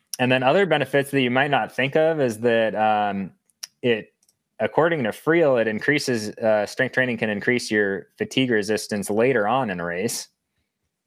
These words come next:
It increases your bone density. And then we talked about the reduction of cortisol production and increase in anabolic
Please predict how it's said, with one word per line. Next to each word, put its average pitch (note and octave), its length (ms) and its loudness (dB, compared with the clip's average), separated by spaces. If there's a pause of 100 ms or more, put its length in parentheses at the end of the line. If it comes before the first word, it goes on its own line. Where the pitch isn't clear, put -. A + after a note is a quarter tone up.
(340)
It A2 60 -6
increases A#2 480 0
your G#2+ 140 2
bone G#2+ 280 0
density. A2 640 0
And G2+ 220 -4
then G#2 120 0
we G2 140 -2
talked - 320 0
about G2 380 0
the G2 80 0
reduction F#2+ 640 -2
of F#2+ 280 -6
cortisol G2 540 0
production F#2+ 540 -4
and F2 180 -6
increase F#2 500 -6
in F2 260 -12
anabolic F2 440 -6